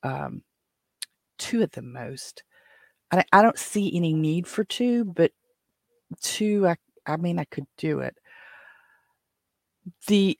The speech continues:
only other thing that I'm having trouble with is finding, now, the Blink system has its own app.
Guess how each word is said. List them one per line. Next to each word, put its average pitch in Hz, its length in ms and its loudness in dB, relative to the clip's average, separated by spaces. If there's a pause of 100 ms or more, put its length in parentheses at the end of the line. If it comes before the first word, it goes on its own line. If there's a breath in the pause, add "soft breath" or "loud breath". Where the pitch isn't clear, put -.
(140)
only 247 400 6
other 247 300 8
thing 226 360 0
that 190 100 4
I'm 175 160 0
having 185 340 -4
trouble 180 480 -2
with 165 460 2
is 151 320 -2
finding, 170 600 -2
now, 147 300 -2
the 160 180 -8
Blink 190 400 0
system 156 580 -4 (160)
has 170 340 -2
its 147 140 -8
own 156 280 -2
app. 131 280 -6